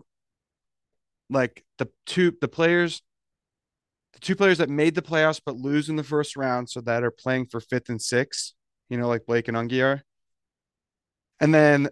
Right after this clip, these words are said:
the two players in the pit that win in the first round that don't have to worry about competing for the punishment, A K A Tom and Dylan,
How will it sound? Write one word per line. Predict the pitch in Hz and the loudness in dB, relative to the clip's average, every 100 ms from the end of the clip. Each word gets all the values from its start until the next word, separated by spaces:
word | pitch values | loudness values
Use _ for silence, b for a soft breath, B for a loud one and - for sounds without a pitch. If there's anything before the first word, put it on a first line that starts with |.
| - | -6
the | 127 | -10
two | - 160 | 0 0
players | - 147 139 139 | 0 -2 -2 -2
in | 131 | -6
the | 120 | -10
pit | - 165 156 - | -6 0 0 2
that | 123 | -4
win | 120 143 165 151 | 0 2 2 2
in | 127 | -2
the | |
first | 113 120 113 - | -6 -6 -6 -4
round | 113 104 110 120 - _ _ _ _ _ | -6 -4 -6 -8 -12 _ _ _ _ _
that | 120 113 | -4 0
don't | 131 123 | 0 0
have | 123 | -4
to | 123 | -4
worry | 117 117 117 | -2 0 0
about | 113 113 - | 0 -4 -6
competing | 117 - 120 110 | -16 -8 -6 -6
for | 117 | -8
the | 101 | -10
punishment, | - 113 127 - 160 170 - _ _ _ _ _ _ _ _ _ - | -8 -8 -8 -4 -2 -2 -8 _ _ _ _ _ _ _ _ _ -8
A | 117 | -4
K | 117 113 110 | -2 -2 -2
A | |
Tom | - 117 107 | -6 -8 -6
and | 107 101 | -6 -6
Dylan, | 107 117 131 | -6 -6 -8